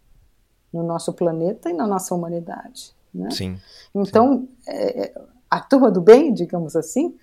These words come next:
Speaker 1: tem que se
Speaker 2: Uhum.
Speaker 1: unir, tem que se
Speaker 2: Tem que se
Speaker 1: fortalecer,
Speaker 2: unir, é.
Speaker 1: tem que se alimentar pra que a gente possa realmente ser ma-, sermos mais fortes do que o movimento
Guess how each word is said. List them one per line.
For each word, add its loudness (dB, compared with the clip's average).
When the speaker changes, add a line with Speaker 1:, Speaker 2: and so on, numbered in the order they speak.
Speaker 1:
tem 4
que -2
se 2
Speaker 2:
Uhum. 8
Speaker 1:
unir, 6
tem 6
que 0
se -6
Speaker 2:
Tem 4
que -
se -
Speaker 1:
fortalecer, 2
Speaker 2:
unir, -4
é. -18
Speaker 1:
tem 6
que 2
se 4
alimentar 4
pra 4
que 2
a 8
gente 2
possa -2
realmente 2
ser 0
ma-, 0
sermos 0
mais 2
fortes 0
do -4
que -4
o 0
movimento -4